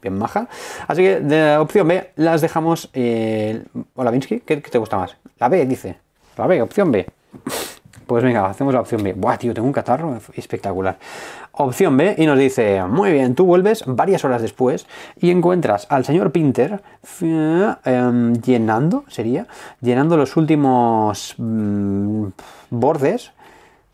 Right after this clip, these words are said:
de una impresionante, de un impresionante lazo púrpura." Lazo, no, lazo,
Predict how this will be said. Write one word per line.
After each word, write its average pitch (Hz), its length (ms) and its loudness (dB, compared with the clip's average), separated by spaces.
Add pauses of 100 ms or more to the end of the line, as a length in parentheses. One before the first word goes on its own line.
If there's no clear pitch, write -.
(120)
de 131 380 0
una 151 560 2
impresionante, 135 920 0
de 127 140 2
un 165 120 2
impresionante 135 800 0
lazo 117 840 2
púrpura." 107 520 0 (240)
Lazo, 123 400 -2
no, 104 220 -2
lazo, 98 320 -4